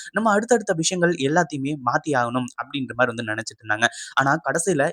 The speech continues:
இப்படி வந்து பாத்தீங்கன்னா, மாஸ் காட்டுவாங்க இலக்கியா அப்படின்னு கொஞ்சம் கூட எதிர்பார்க்கவே இல்ல. அதாவது, அஞ்சலி நம்ம இலக்கியாவை வந்து பாத்தீங்கன்னா, ஃபாலோ பண்ணிட்டே போயிட்டு இருக்காங்க. எதுக்காக அப்படின்னு பாத்தீங்கன்னா, நம்ம இலக்கியா எங்க தங்கி இருக்காங்க, அதாவது இலக்கியா, கௌதம், ஜானகி இவங்க எல்லாமே எங்க இருக்காங்க அப்படின்றத கண்டுபிடிக்கிறதுக்காக.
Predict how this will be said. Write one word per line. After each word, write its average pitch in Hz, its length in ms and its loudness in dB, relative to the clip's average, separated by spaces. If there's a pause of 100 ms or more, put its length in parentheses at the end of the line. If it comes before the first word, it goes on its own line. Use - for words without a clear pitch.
இப்படி 175 260 -4
வந்து 185 180 0
பாத்தீங்கன்னா, 147 380 -2
மாஸ் 135 280 2
காட்டுவாங்க 170 380 2
இலக்கியா 143 440 -2
அப்படின்னு 135 420 -8
கொஞ்சம் 123 300 -8
கூட 135 100 2
எதிர்பார்க்கவே 117 500 -4
இல்ல. 110 140 -4 (340)
அதாவது, 196 340 6 (140)
அஞ்சலி 190 400 2 (100)
நம்ம 165 200 -4
இலக்கியாவை 196 560 4
வந்து 170 180 4
பாத்தீங்கன்னா, 135 320 0
ஃபாலோ 143 340 4
பண்ணிட்டே 131 340 -2
போயிட்டு 120 280 -4
இருக்காங்க. 120 260 0 (100)
எதுக்காக 170 420 2
அப்படின்னு 147 280 -2
பாத்தீங்கன்னா, 127 400 0 (300)
நம்ம 214 220 0
இலக்கியா 220 440 4 (220)
எங்க 196 240 6
தங்கி 196 280 2
இருக்காங்க, 165 320 4 (200)
அதாவது 160 340 6
இலக்கியா, 165 400 2
கௌதம், 156 380 2
ஜானகி 147 360 6
இவங்க 135 200 -2
எல்லாமே 147 320 2
எங்க 139 200 -2
இருக்காங்க 135 360 -2
அப்படின்றத 123 480 -4
கண்டுபிடிக்கிறதுக்காக. 117 840 -4